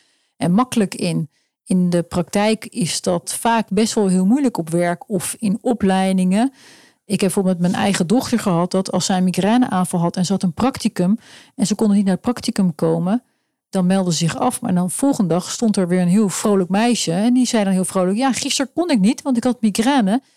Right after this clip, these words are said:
En die practicumbegeleider, die geloofden haar nooit. Want die dachten: "Ah, dit is een student, die zal wel weer te veel gezopen hebben. Ik zie helemaal niks aan haar."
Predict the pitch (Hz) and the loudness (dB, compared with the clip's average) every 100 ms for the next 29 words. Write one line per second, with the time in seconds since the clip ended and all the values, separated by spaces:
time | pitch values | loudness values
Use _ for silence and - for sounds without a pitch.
0 | _ - 240 233 - 220 233 - 240 - | _ 0 2 2 2 2 2 2 -2 0
1 | 233 196 196 175 196 196 240 - 294 254 | 2 2 2 0 0 0 -2 0 0 2
2 | 214 185 233 294 185 - - 220 220 190 | 2 2 2 2 0 -2 -2 0 0 0
3 | - 185 180 180 - - 190 180 233 233 | -2 -2 0 0 0 -2 0 2 2 2
4 | - 175 185 180 180 185 190 185 180 208 | 0 -2 0 0 -2 -2 -2 -2 0 0
5 | 240 240 202 208 196 196 190 214 185 180 | 0 0 0 0 0 -2 -2 0 0 2
6 | 185 254 - 226 233 226 233 262 | 2 0 0 0 2 2 0 -2